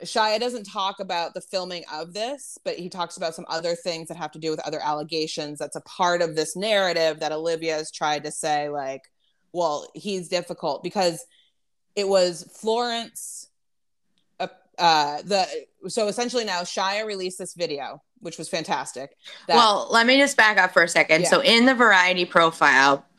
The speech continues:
Speaker 2: she describes, so she describes Shia as having combative energy.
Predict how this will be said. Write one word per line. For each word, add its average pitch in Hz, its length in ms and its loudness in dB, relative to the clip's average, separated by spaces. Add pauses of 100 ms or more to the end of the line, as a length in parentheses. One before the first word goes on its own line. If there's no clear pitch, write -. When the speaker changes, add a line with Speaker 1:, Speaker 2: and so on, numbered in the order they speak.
(400)
Speaker 2:
she 220 420 4
describes, 196 800 2
so 170 520 -10 (160)
she - 180 -14
describes 208 720 -4 (140)
Shia 180 600 0
as 160 240 -4
having 165 540 -4
combative 180 640 -2
energy. 147 680 -14